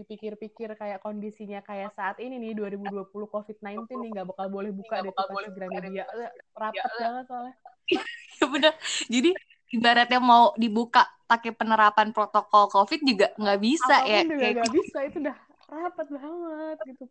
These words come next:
Speaker 1: panas
Speaker 2: Rapet
Speaker 1: gitu,
Speaker 2: banget,
Speaker 1: kayak gerah.
Speaker 2: bener.
Speaker 1: Mm-mm.
Speaker 2: Menurut gue juga ya, si Gramedia itu kayak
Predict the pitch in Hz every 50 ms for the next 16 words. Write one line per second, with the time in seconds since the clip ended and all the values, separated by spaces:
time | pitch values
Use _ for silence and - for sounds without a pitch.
0 | _ _ - 262 269 262 269 277 277 277 240 220 - - - 202 202 220 226 240
1 | 240 - 247 226 247 277 - - 202 214 208 202 202 - 285 285 - _ _ _
2 | _ _ _ _ _ _ _ _ _ _ - - 254 254 254 - - 240 240 247
3 | 247 247 247 262 214 226 269 294 247 - - 226 254 240 233 240 294 - - -
4 | - - 214 214 214 220 214 214 196 208 196 196 190 190 - 262 - _ - 233
5 | 214 208 -